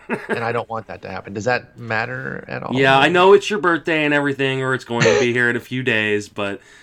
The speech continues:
Speaker 1: unfortunately, this is one of those presents that, uh,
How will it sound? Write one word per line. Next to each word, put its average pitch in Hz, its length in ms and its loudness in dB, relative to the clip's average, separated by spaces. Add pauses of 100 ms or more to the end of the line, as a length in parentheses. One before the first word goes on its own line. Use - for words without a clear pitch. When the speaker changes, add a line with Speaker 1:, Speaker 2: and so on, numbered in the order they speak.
(200)
Speaker 1:
unfortunately, 127 720 2
this 117 260 -4
is 117 120 -6
one 123 160 -2
of 117 80 -2
those 110 220 -4
presents 107 600 -4
that, 95 280 -6
uh, 98 280 -4